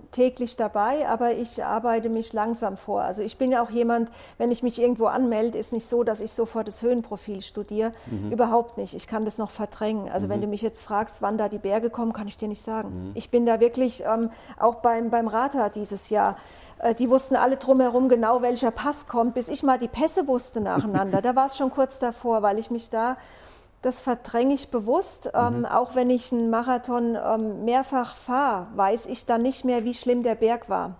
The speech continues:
Speaker 1: Das kann
Speaker 2: Mhm.
Speaker 1: ich auch wirklich, also
Speaker 2: Mhm.
Speaker 1: wenn dann jemand sagt, "Oh, kannst du dich noch erinnern, da kommt jetzt der Anstieg", sag, "Nee, weiß ich nicht mehr." Also ich
Speaker 2: Mhm.
Speaker 1: glaub, dadurch, wenn ich das jetzt alles schon so präsent hätte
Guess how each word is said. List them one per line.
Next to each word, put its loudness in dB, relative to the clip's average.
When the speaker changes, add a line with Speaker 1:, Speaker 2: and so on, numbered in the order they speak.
Speaker 1:
Das -8
kann -2
Speaker 2:
Mhm. 0
Speaker 1:
ich -4
auch 0
wirklich, 0
also 0
Speaker 2:
Mhm. -8
Speaker 1:
wenn 0
dann 6
jemand 2
sagt, -6
"Oh, 2
kannst -4
du -6
dich -6
noch -4
erinnern, 2
da 0
kommt -4
jetzt -4
der 2
Anstieg", -4
sag, -8
"Nee, -4
weiß -6
ich -10
nicht -12
mehr." -10
Also -2
ich -2
Speaker 2:
Mhm. -8
Speaker 1:
glaub, 0
dadurch, 0
wenn 0
ich -2
das -2
jetzt 2
alles 0
schon -2
so 0
präsent -2
hätte -4